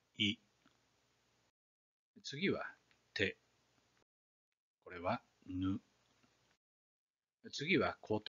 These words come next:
とという漢字を崩したものです。次は、と。これは、思うという漢字を崩したものです。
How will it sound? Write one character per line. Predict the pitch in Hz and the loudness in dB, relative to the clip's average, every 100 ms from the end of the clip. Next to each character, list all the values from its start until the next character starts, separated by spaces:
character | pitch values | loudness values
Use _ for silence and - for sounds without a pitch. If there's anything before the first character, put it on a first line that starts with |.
| - | 2
と | 156 - | 2 2
と | 165 | 4
い | 151 | 6
う | 113 | 6
漢 | 104 95 | 4 2
字 | 107 | 2
を | 131 | 0
崩 | - 107 143 | 0 2 4
し | |
た | - | 4
も | 73 | 2
の | 73 | -2
で | - | 0
す。 | - - - _ _ _ _ _ _ _ _ _ _ _ _ _ _ _ _ | 2 0 -4 _ _ _ _ _ _ _ _ _ _ _ _ _ _ _ _
次 | - 147 196 | -10 -2 2
は、 | 92 - - | 0 -2 -6
と。 | - 101 - _ _ _ _ _ _ _ _ _ _ _ _ _ _ _ _ _ _ _ _ _ _ _ _ _ _ _ | 0 0 0 _ _ _ _ _ _ _ _ _ _ _ _ _ _ _ _ _ _ _ _ _ _ _ _ _ _ _
こ | 98 | -4
れ | 95 | 2
は、 | 104 - _ | 2 2 _
思 | 95 107 165 | 0 6 6
う | 104 - _ | 4 -2 _
と | 196 | 2
い | 208 | 4
う | 113 | 2
漢 | - 95 | 2 0
字 | 90 131 | 2 2
を | |
崩 | 147 101 120 | 0 0 2
し | - | 4
た | - | 2
も | 69 | -2
の | 71 | -4
で | - | 2
す。 | - - | 4 2